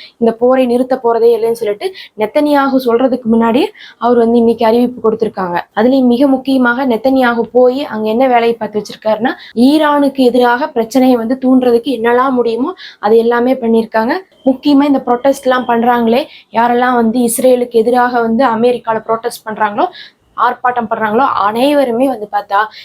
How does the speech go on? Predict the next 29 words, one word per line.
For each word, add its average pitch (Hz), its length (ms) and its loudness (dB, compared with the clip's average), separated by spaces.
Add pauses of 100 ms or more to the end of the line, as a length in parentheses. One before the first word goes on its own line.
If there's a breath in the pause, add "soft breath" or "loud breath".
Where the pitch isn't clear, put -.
(100 loud breath)
ஈரான் 277 360 2
கொடுக்கக்கூடிய 220 480 -4
காசுல 226 400 -4
தான் 226 140 -2
வந்து 214 140 -4
பண்ணிட்டு 214 260 -4
இருக்காங்க. 202 280 -4 (340 loud breath)
ஈரான் 262 380 0
தான் 285 120 -2
காசு 240 300 -2
கொடுத்து 247 280 -2
இந்த 240 100 2
மாதிரி 226 200 2
எல்லாம் 233 240 2
வந்து 208 140 -2
ஆர்ப்பாட்டம், 226 600 -4
போராட்டம் 220 360 -2
எல்லாம் 220 180 -6
பண்ண 220 200 0
வச்சுட்டு - 260 -6
இருக்காங்க 190 300 -8 (400 loud breath)
அப்படிங்கக்கூடிய 233 540 0
ஒரு 202 100 4
விஷயத்தை 226 360 0
வந்து 220 220 -4 (140)
நெத்தன்யாகு 240 520 0
முன் 233 180 0
வச்சிருக்காரு. 190 480 -4
அதே 233 280 0